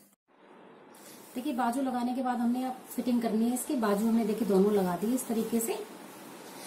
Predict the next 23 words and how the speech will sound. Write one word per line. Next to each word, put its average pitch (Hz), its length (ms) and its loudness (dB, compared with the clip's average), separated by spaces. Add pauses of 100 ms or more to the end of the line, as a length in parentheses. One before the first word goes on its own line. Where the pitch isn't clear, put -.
(200)
अब 226 120 2
हमने 247 260 6
इसकी 262 200 2
कैसे 240 280 2
फिटिंग 254 280 2
करनी 240 220 4
है, 285 120 4 (540)
इस 233 160 0
तरीके 240 200 4
से 254 120 2
पहले 240 200 6
बाजू 214 260 4
से 233 140 2
बाजू 202 260 4
को 226 140 2
पकड़ेंगे 202 420 2 (2000)
और 214 180 4
जितनी 285 400 4
हाथ 247 300 0
की 269 100 4
गोलाई 202 380 6
होती 226 260 2
है 302 160 2